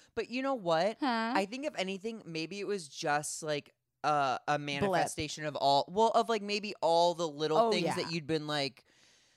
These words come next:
Speaker 1: <sighs> smoothing over.
Speaker 2: Oh, yeah.
Speaker 1: Like the, like, okay, I'm, like, gonna let this go. I'm gonna
Speaker 2: Yeah.
Speaker 1: let this go. I'm gonna let this
Speaker 2: Oh, yeah.
Speaker 1: go. And then those all came to party when this thing
Speaker 2: <laughs>
Speaker 1: happened.
Speaker 2: I've been letting shit go, baby.
Speaker 1: For
Speaker 2: Like,
Speaker 1: a long time.
Speaker 2: for a minute.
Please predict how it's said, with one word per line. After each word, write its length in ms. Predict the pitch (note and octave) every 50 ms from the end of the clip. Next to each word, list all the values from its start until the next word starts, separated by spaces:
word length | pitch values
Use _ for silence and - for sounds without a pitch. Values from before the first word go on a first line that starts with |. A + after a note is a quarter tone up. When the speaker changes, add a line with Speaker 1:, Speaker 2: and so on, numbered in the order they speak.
| _ _ _ _ _ -
Speaker 1:
<sighs> 200 | - - - -
smoothing 540 | - - - G3 G#3+ A3 A3 F#3+ G#3 G3
over. 300 | F3+ E3 E3+ F3 D3+ C#3 A#3
Speaker 2:
Oh, 120 | C#4 C#4+
yeah. 300 | D4 C4 G3+ D3 B2 C3 C#3
Speaker 1:
Like 200 | D#3+ F3+ F3 -
the, 160 | F#3 F#3+ F3 - -
like, 180 | F3 F#3 F3+ - -
okay, 200 | G3 F#3+ G3+ G3
I'm, 120 | F3+ E3+
like, 120 | E3+ E3
gonna 180 | E3+ F3 F3 F3
let 220 | E3 F3 F3 -
this 200 | - F3+ E3+ -
go. 180 | - E3+ D#3+ D3
I'm 120 | C3+ C#3
gonna 140 | C#3+ D3+ D3+ D#3+
Speaker 2:
Yeah. 60 | F#3+ -
Speaker 1:
let 100 | D#3 -
this 160 | - F3 - -
go. 120 | - E3+
I'm 160 | D3+ D3 D3
gonna 140 | D3+ D3+ D3+
let 260 | D3+ E3 E3 - -
this 100 | - D4+ D#4+
Speaker 2:
Oh, 40 |
yeah. 300 | - F4+ B3 G#3 F3 C#3
Speaker 1:
go. 60 | C3 -
And 180 | - D3+ D#3+
then 180 | D#3+ D#3+ D#3+ D#3+
those 220 | D#3+ E3 D#3+ D3 - -
all 240 | D3+ D3+ D3 D#3 D3+
came 280 | - F3+ D#3+ C#3+ C#3+ C3+
to 60 | C#3+
party 640 | - - D3+ C#3+ C#3 C#3 C3+ B2+ A#2 A2+ A2+ A2 - _ _ _ _ _ - G3+
when 180 | - D#3 D3 D3
this 180 | C#3+ C#3 - -
thing 240 | - F#3 F3 E3+ E3
Speaker 2:
<laughs> 0 |
Speaker 1:
happened. 640 | F3 E3+ D3 C3 C3 - - C3 A#2 A2+ A2 -
Speaker 2:
I've 160 | A#3+ C#4+ -
been 140 | - D#4+ C4+
letting 220 | C4+ C4 A#3+ A#3+ A#3
shit 260 | - - A#3 G3 F#3
go, 480 | G3+ A3 A#3 A#3+ A#3 A3 G3+ F#3+ F3 F3
baby. 480 | F3 F3 F3 E3+ F3 E3+ E3+ E3+ D#3+ D#3+
Speaker 1:
For 80 | E3 F3
Speaker 2:
Like, 400 | E3 E3 E3 E3+ E3+ E3+ - _ _ _ _ _ _ -
Speaker 1:
a 60 | B2 B2 - _ -
long 240 | C3+ C3+ C3 B2 B2+
time. 360 | - - - F4 D4 - C3 -
Speaker 2:
for 80 | D5 C#5+
a 220 | - - G4 F4+
minute. 160 | F#4 - -